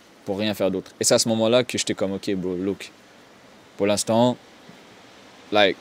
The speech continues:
it, it is what it is. It's done. It happened. » C'est là que je me suis mis à aller au gym.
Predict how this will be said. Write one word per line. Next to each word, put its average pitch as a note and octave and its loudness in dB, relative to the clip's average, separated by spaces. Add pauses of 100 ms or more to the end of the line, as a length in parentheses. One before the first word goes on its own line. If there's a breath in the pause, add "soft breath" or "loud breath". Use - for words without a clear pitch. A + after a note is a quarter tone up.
(220)
it, A2+ 4 (400)
it A#2+ 6
is C#3+ 8
what C#3+ 10
it C#3+ 8
is. A#2+ 4 (360)
It's - -2
done. B2 4 (260)
It A2 0
happened. » A#2 4 (920)
C'est - 4
là C#3 8
que C3+ 2
je B2 -2
me A2 0
suis A#2 -2
mis A2+ 2 (220)
à G2+ 2
aller G#2+ 4
au G#2 2
gym. A2+ 0